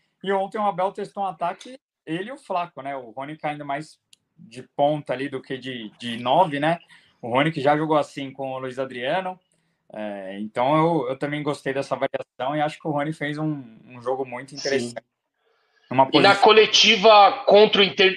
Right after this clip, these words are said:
Speaker 2: Inter de Limeira, ele falou isso, né? Das características do Flaco e do Rony. Ele fala muito que o Rony, ele é aquele cara que agride espaço e o, e o Flaco é aquele cara que cria o espaço, que vem de trás e um completa o outro. Então,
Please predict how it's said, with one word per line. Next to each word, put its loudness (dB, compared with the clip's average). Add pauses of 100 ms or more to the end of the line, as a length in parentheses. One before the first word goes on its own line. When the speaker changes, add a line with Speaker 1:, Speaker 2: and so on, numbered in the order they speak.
(120)
Speaker 2:
Inter 2
de 4
Limeira, 6
ele 4
falou 8
isso, 2
né? 6
Das 2
características 2
do 0
Flaco 6
e -2
do 6
Rony. 6
Ele 4
fala 8
muito 4
que -8
o 4
Rony, 8
ele 8
é 8
aquele 2
cara 6
que 4
agride 2
espaço 4 (420)
e 6
o, 10
e 6
o 10
Flaco 6
é 6
aquele 6
cara 6
que -2
cria 4
o 6
espaço, 4
que 0
vem 4
de 0
trás 4
e 6
um 8
completa 6
o 4
outro. 8 (380)
Então, 8